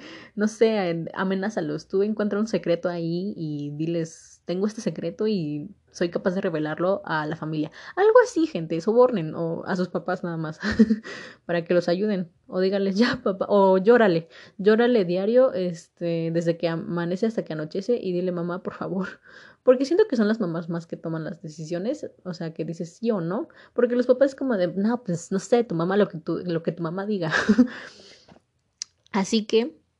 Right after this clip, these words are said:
pues, tú vete, tú vete de foráneo, este, mi consejo es eso, y si tienes el apoyo de tu familia, pues, al igual busca el plan de, de becas, porque, pues, también nunca hace falta, este, una ayudadita, ¿no? De más.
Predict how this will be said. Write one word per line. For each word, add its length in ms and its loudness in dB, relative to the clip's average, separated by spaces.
pues, 380 -2
tú 120 -2
vete, 240 0
tú 140 -6
vete 240 0
de 80 0
foráneo, 440 -6
este, 440 -6
mi 120 -4
consejo 360 -4
es 60 -4
eso, 260 0
y 300 2
si 80 -2
tienes 240 0
el 100 6
apoyo 300 2
de 80 2
tu 100 -8
familia, 360 0
pues, 160 -2
al 140 4
igual 400 4
busca 300 0
el 60 0
plan 200 -2
de, 320 -2
de 120 2
becas, 580 -2
porque, 240 -10
pues, 180 -6
también 580 -4
nunca 260 -2
hace 160 -4
falta, 340 -4
este, 300 -6
una 140 -4
ayudadita, 500 -4
¿no? 140 -6
De 100 -4
más. 280 -10